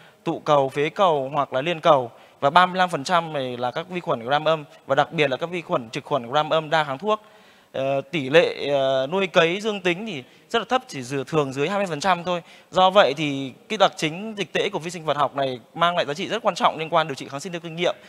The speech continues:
Vì chúng ta biết là tỷ lệ nuôi cấy dương tính thấp đồng nghĩa với chuyện mà, ờ, bằng chứng vi sinh vật học sẽ thấp đi, và điều trị kháng sinh là thường điều trị kháng sinh theo kinh nghiệm mà mò, không có cái tên vi khuẩn đặc biệt.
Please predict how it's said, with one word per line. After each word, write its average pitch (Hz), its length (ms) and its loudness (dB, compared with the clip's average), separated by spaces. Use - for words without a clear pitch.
Vì 143 260 -4
chúng 151 80 -10
ta 180 80 0
biết 202 180 -2
là 147 120 2
tỷ 143 120 -8
lệ 131 140 0
nuôi 170 140 -4
cấy 160 160 0
dương 170 140 -6
tính 165 140 -8
thấp 220 220 -4
đồng 147 180 -2
nghĩa 143 160 -4
với 190 100 -4
chuyện 143 220 -4
mà, 127 160 -2
ờ, 135 280 0
bằng 147 260 4
chứng 156 200 -4
vi 202 80 -6
sinh 190 140 -6
vật 151 120 2
học 139 200 -2
sẽ 175 80 -10
thấp 208 160 -6
đi, 185 220 -6
và 127 340 -4
điều 147 140 -4
trị 151 120 -8
kháng 147 180 -8
sinh 185 180 -6
là 147 80 -4
thường 139 180 -6
điều 127 80 -8
trị 123 120 -10
kháng 135 120 -12
sinh 160 140 -12
theo 151 80 -10
kinh 151 140 -14
nghiệm 143 200 -6
mà 127 100 -2
mò, 135 320 0
không 196 220 -2
có 147 220 4
cái 175 100 -10
tên 185 220 -4
vi 165 80 -8
khuẩn 139 200 -8
đặc 117 100 -8
biệt. 120 180 -8